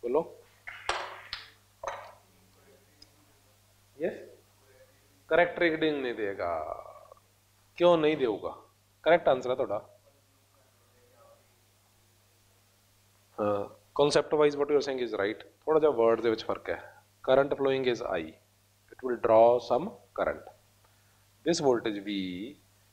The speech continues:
will be equal to E, ईएमएफ़, ते एदे across drop भी तो होगा, कितना? आईआर, E minus आईआर।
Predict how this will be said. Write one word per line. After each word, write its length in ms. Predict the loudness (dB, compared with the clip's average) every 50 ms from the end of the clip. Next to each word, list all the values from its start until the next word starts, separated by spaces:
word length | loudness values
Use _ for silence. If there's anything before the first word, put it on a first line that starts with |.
| _ _ _ _ _
will 160 | -12 -10 -8 -8
be 140 | -6 -6 -6
equal 260 | -6 -6 -6 -8 -8 -8 -8
to 100 | -8 -8 -8 -10 -14 -20 _ _ _ _ _ _ _ _ _ _ _ _ _ _ _ -8
E, 160 | -4 -2 0 0 0 -2 -4 -6 -8 -10 -16 _ -12
ईएमएफ़, 460 | -6 -2 0 0 0 -2 -4 -4 -4 -6 -10 -20 -20 _ _ _ _ _
ते 140 | -4 -2 2
एदे 160 | 2 4 4
across 260 | 4 4 2 2 2 0 0 4
drop 240 | 4 4 4 2 -2
भी 60 | -2
तो 160 | 2 2 4
होगा, 260 | 4 4 4 4 4 4 2 0 -8 -20 -20 _ _ _ _
कितना? 240 | -4 0 2 2 2 0 -2 -8 -16 -20 -20 _ _ _ _ _ _ _ _ _ _ _ _ _ _ -10
आईआर, 580 | -6 -4 -2 -2 -2 -2 -2 -4 -6 -8 -10 -14 -20 _ _ _ _ _ _ _ _ _ _ _ _ _ _ _ _ _ _ _ _ _ _ _ _ _ _ _ -4
E 140 | 0 2 2 2 2 2 2 2
minus 420 | 2 2 2 2 0 0 0 4 6
आईआर। 1040 | 6 8 8 6 4 2 -4 -12 -20 -16 -12 -10 -8 -8 -6 -6 -8 -8 -10 -14